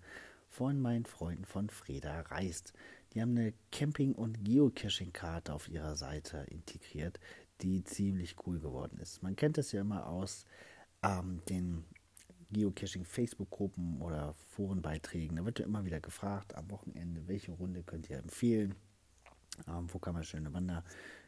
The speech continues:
äh, Geocache-Runde, Runden machen und so weiter und so fort. Die Fragen wiederholen sich immer, alle sind genervt. Und Rikard und Nadine von Freda Reist haben da eine tolle Lösung für.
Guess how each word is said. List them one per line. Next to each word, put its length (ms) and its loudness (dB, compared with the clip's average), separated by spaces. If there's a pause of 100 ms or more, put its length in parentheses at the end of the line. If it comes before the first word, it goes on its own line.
äh, 240 -2
Geocache-Runde, 720 0 (160)
Runden 280 4
machen 240 0
und 180 -6
so 160 -4
weiter 220 -2
und 80 -8
so 100 -6
fort. 320 6
Die 60 -12
Fragen 320 -2
wiederholen 340 0
sich 160 -4
immer, 240 0 (420)
alle 240 0
sind 180 -2
genervt. 460 2 (560)
Und 320 6 (640)
Rikard 340 0
und 140 -8
Nadine 380 2
von 180 -4
Freda 280 0
Reist 360 -2
haben 120 -2
da 60 0
eine 200 -2
tolle 260 -2
Lösung 420 4
für. 380 -2